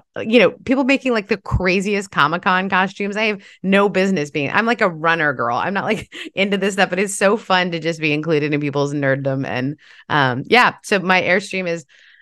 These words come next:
a big part of my life for sure. Uh, she, I've been working on her for three years. Her name's Gidget. And if you wanna follow along, Flipping Gidget is the hashtag, but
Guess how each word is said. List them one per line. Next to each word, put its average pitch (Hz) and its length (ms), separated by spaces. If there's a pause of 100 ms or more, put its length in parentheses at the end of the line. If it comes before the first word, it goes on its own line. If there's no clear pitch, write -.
a 160 60
big 175 200
part 165 180
of 165 40
my 156 100
life 139 200
for 135 220
sure. 127 480
Uh, 120 280
she, 143 320
I've 139 100
been 147 120
working 139 180
on 135 120
her 120 80
for 131 120
three 131 200
years. 127 180
Her 143 100
name's 135 220
Gidget. 120 460
And 127 80
if 127 100
you 131 60
wanna 131 120
follow 127 220
along, 127 280
Flipping 139 360
Gidget 123 340
is 135 140
the 131 60
hashtag, 123 560
but 131 180